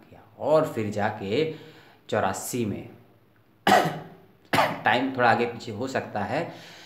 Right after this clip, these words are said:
उन्नीस सौ चौरासी में उन्होंने बीएसपी की स्थापना की, बहुजन समाजवादी पार्टी की स्थापना की। और इसके बाद फिर वह राजनीति में इस तरीके से उतरे कि उन्होंने पीछे मुड़कर नहीं देखा। उन्होंने एक बात कही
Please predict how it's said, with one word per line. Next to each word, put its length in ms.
उन्नीस 260
सौ 60
चौरासी 460
में 100
उन्होंने 240
बीएसपी 500
की 160
स्थापना 440
की, 140
बहुजन 320
समाजवादी 640
पार्टी 220
की 160
स्थापना 380
की। 600
और 80
इसके 340
बाद 580
फिर 200
वह 180
राजनीति 540
में 180
इस 240
तरीके 400
से 240
उतरे 460
कि 60
उन्होंने 200
पीछे 340
मुड़कर 340
नहीं 300
देखा। 240
उन्होंने 220
एक 140
बात 340
कही 200